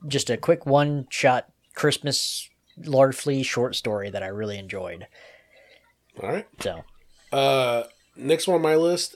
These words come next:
Speaker 2: Uh, first one to have an honorable mention. Uh, another Robert Kirkman one.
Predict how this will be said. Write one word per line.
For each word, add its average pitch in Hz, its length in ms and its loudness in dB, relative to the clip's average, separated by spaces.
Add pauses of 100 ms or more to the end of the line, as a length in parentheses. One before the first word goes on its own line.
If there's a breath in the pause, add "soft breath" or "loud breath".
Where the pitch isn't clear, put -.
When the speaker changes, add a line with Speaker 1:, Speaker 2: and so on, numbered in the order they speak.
(120)
Speaker 2:
Uh, 120 400 4
first 165 240 -2
one 170 100 8
to 156 60 10
have 143 80 6
an 135 60 2
honorable 127 340 4
mention. 127 440 -2 (420 soft breath)
Uh, 113 280 4
another 117 280 0
Robert 113 280 2
Kirkman 101 340 -8
one. 110 300 -10